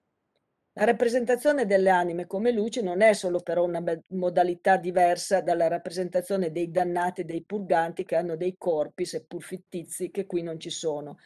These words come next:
ma è anche un modo per renderli parte di questo regno in cui domina la dimensione divina che non è esprimibile se non per vie metaforiche,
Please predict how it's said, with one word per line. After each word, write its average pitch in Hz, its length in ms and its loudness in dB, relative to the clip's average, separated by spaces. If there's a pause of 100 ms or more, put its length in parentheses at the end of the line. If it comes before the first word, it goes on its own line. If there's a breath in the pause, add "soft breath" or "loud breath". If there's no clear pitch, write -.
(440 soft breath)
ma 226 100 -2
è 240 40 6
anche 262 240 4
un 247 140 0
modo 226 320 4
per 185 180 2
renderli 196 460 2
parte 196 400 4
di 170 120 -8
questo 185 340 0
regno 175 340 2
in 220 120 0
cui 233 220 -2
domina 185 440 4
la 175 120 2
dimensione 190 600 0
divina 175 460 -4
che 233 100 0
non 220 160 2
è 185 60 4
esprimibile 190 840 0
se 214 160 -4
non 180 240 0
per 180 200 -2
vie 175 180 0
metaforiche, 165 880 -4